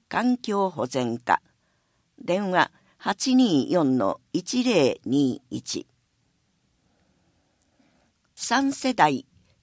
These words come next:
定住支援補助金。子育て世帯とその親世帯が市内に近居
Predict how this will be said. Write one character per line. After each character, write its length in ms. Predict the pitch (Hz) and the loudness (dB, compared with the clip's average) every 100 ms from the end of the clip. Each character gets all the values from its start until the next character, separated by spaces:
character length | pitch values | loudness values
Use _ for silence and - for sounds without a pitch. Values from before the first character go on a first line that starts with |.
| - | -4
定 260 | 254 277 | 0 0
住 280 | 254 247 240 | 0 0 0
支 240 | 240 185 208 | 0 -2 -2
援 200 | 202 196 | -2 -4
補 140 | 185 | -6
助 160 | 135 139 | -4 -6
金。 300 | - 123 - - _ _ _ _ _ _ _ _ _ _ _ _ _ _ _ _ | -6 -8 -8 -12 _ _ _ _ _ _ _ _ _ _ _ _ _ _ _ _
子 120 | - 240 | -6 -2
育 340 | - 277 254 | 0 2 2
て 140 | 254 | 0
世 200 | 226 247 - | -2 -4 0
帯 200 | 135 120 | 2 0
と 220 | - 120 - _ _ - | -2 -6 -6 _ _ -10
そ 200 | - 233 | 0 4
の 180 | 262 - | 4 2
親 240 | 202 247 | 0 0
世 160 | 247 214 | -2 -2
帯 200 | - 123 | 0 0
が 180 | 104 117 - _ _ _ _ | -2 -4 -6 _ _ _ _
市 220 | - - | -10 2
内 260 | 269 226 185 | 4 4 4
に 220 | 165 156 - | 0 -2 -2
近 260 | 285 226 | 0 0
居 300 | 160 - 101 | 0 -2 -4